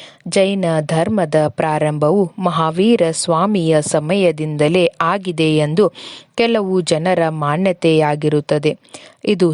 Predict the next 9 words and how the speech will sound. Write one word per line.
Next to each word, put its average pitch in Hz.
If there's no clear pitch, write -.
ಸಂಪೂರ್ಣ 165
ಭ್ರಮೆಯಾಗಿರುತ್ತದೆ. 156
ಮಹಾವೀರ 196
ಭಗವಾನರು 160
ವರ್ತಮಾನ 170
ಕಾಲದ 147
ಕೊನೆಯ 202
ತೀರ್ಥಂಕರರಾಗಿರುತ್ತಾರೆ. 151
ಅವರಿಗಿಂತಲೂ 175